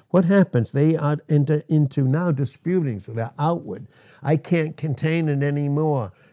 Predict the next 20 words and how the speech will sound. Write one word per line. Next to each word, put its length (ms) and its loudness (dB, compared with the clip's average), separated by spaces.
This 140 -2
person's 500 -2
offended, 440 -4
has 100 -6
made 240 -2
me 120 -4
so 420 -8
angry 460 -2
inwardly. 360 -6
Now 260 -6
I 220 -6
need 320 0
you 440 0
to 120 0
de-, 300 -2
to 260 -4
declare 560 0
it 140 -14
to. 240 -4
<laughs> 100 8